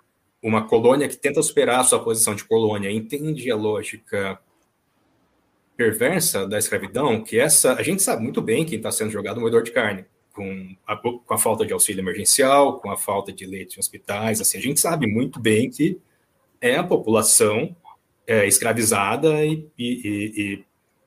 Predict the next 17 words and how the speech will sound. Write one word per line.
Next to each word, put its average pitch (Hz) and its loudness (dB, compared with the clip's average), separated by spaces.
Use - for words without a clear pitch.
a, 107 -2
os 101 0
seus 104 4
descendentes, 120 4
as - 2
comunidades, 110 0
sociabilidades 127 0
que - -12
foram 151 0
construídas 151 0
a 151 4
partir 147 0
daí, 165 2
que 220 -6
são 247 0
vistos 113 0
desde 127 0